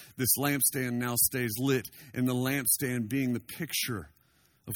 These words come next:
Christ and the church, lit for all eternity, living before us. We're taught in the very first part of this,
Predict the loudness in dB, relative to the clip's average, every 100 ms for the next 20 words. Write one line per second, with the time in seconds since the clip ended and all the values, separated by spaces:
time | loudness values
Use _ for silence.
0 | -8 -6 -2 4 4 2 -4 -2 -4 -4
1 | -6 -8 -8 -8 -12 _ _ _ _ 0
2 | 0 0 -8 -6 -4 -2 -2 -2 -2 -2
3 | -4 -6 -12 -14 _ _ _ _ -2 0
4 | 2 0 -2 -4 -4 -4 -4 0 2 2
5 | 0 -8 _ _ _ _ _ _ _ _
6 | _ -16 -16 -20 -12 -2 2 4 4 4
7 | 4 2 -2 -8 0 4 4 4 0 0
8 | 0 2 2 2 2 0